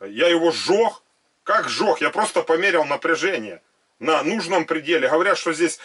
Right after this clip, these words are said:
защита в нем, два предохранителя. Вот. Сейчас буду вам показывать, э, более крупным планом. Есть два предохранителя. Они целые. Что такое?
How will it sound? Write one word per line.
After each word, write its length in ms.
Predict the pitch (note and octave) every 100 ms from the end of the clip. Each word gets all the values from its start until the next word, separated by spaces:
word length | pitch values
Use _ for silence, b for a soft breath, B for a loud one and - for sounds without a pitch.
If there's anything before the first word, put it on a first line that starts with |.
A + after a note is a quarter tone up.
| B -
защита 720 | F3 F3 - D#3+ G#3 F3+ E3
в 80 | C3+
нем, 260 | C#3 B2+ - B B
два 240 | C3 G3
предохранителя. 1120 | F#3+ F3 F3+ F#3 F3 D3 F3+ E3 C3+ A#2+ A2 - b b b
Вот. 380 | A2 B2+ A#2+ - - - _ _ _ -
Сейчас 420 | - F#3+ D#3 -
буду 380 | - C3+ D#3 D3+
вам 180 | D3
показывать, 640 | - D3+ C#3+ A#2+ B2+ A#2+ - _ _ _ -
э, 160 | G2
более 320 | G#2+ D#3 C#3+
крупным 420 | B2 D#3 - C3 A#2+
планом. 420 | F3 G3 A2+ G2+
Есть 360 | A#2+ G#3 E3+
два 220 | A#2+ D#3 -
предохранителя. 920 | D#3+ C3 - B2+ A#2 G2+ - E2+ F2 _ _ _ _ _ _ _ _ _ _ _
Они 220 | B2 D3+ F3
целые. 540 | - D#3 B2+ G#2 G2 _ _ _ _ _ _ _ _ _ _ _ _ _ _ _ _ _ _
Что 180 | - A#3
такое? 540 | A#3 G3+ D#3+ -